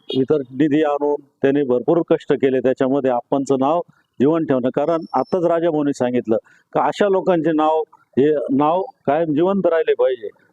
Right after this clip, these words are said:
कारण त्याच्यापासून प्रेरणा मिळते. यांनी काम कसं, प्रत्येक नगराध्यक्षांनी कसं कसं काम केलेलं आहे, त्या माणसाने कशा कशा पद्धतीने अकरा वर्ष नगरसे-, नगराध्यक्ष होते, अकरा वर्ष, आणि अशा पद्धतीने अतिशय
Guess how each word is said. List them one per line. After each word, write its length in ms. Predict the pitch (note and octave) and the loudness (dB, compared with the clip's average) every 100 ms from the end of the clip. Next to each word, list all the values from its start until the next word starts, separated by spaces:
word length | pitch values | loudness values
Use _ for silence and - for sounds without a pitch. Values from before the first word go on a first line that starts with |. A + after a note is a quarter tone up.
| - | -6
कारण 200 | D3 F3+ | -4 0
त्याच्यापासून 520 | F3+ F3+ F#3 F#3+ G3 - | 0 2 0 0 0 2
प्रेरणा 340 | F3+ F3+ F#3 F3+ | 0 2 0 0
मिळते. 260 | F3 F3 | 2 2
यांनी 180 | E3+ E3+ | 2 2
काम 360 | - F3+ F3+ F#3 | 0 -2 0 0
कसं, 220 | D#3 C#3+ | 0 0
प्रत्येक 400 | E3 - F3 E3 | -2 0 -2 0
नगराध्यक्षांनी 720 | E3 E3+ D#3+ F3 - D#3+ E3 - _ _ - | 0 0 0 -2 0 0 0 -4 _ _ -4
कसं 180 | F3+ F#3+ | -2 0
कसं 200 | F#3+ F#3 | 0 2
काम 240 | E3+ E3+ | 2 2
केलेलं 340 | D3+ E3+ E3+ E3 | 2 2 2 2
आहे, 120 | D3+ - _ _ _ | 0 -4 _ _ _
त्या 100 | D#3 | 0
माणसाने 400 | D#3+ E3+ E3+ D#3+ | 0 0 0 -2
कशा 320 | - F3+ G3+ | 2 0 2
कशा 240 | G3 G#3 F#3 | 0 2 2
पद्धतीने 380 | F3+ E3 E3+ D#3+ | 0 0 0 0
अकरा 240 | - G#3+ | 0 2
वर्ष 220 | G#3+ - | 2 0
नगरसे-, 800 | E3+ E3+ D#3+ - C#3+ - _ D3+ | 0 0 0 0 -4 -4 _ 0
नगराध्यक्ष 520 | E3 E3 D3+ D#3 - | 2 0 0 -2 2
होते, 220 | D3 A2+ A#2 - _ B2 | 0 2 -4 -6 _ -8
अकरा 300 | C3 D#3+ D#3 | -2 -2 0
वर्ष, 360 | D3+ D3+ - B2+ - _ _ _ _ - | 0 0 0 -2 -4 _ _ _ _ -4
आणि 200 | - D#3+ | -2 0
अशा 240 | D#3 - E3+ E3+ | -2 0 0 0
पद्धतीने 760 | C#3+ D3 D3 D3 F#3 - - - - | 0 0 2 0 -2 -8 -16 -12 -4
अतिशय 380 | B2+ E3+ D#3 | 0 2 2